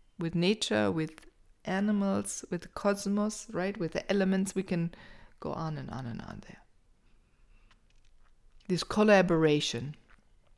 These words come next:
So this is unfolding more and more, and we're feeling free, and I hope you feel that.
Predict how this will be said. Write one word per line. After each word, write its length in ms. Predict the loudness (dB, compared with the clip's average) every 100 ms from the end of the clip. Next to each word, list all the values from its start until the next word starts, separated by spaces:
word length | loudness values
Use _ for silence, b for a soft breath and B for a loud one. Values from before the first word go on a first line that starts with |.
| b
So 120 | -4
this 200 | 2 2
is 160 | 2 0 2
unfolding 920 | 4 4 4 6 8 6 4 -2 -4 -10 -4
more 440 | 2 4 6 4 4
and 120 | 4
more, 400 | 4 4 2 2
and 180 | 2 0
we're 120 | 0
feeling 540 | -2 0 4 6 6
free, 420 | 2 0 2 4 4
and 120 | 2
I 80 | 2
hope 300 | 2 2 0
you 60 |
feel 420 | -2 0 2 4 2
that. 280 | 0 -2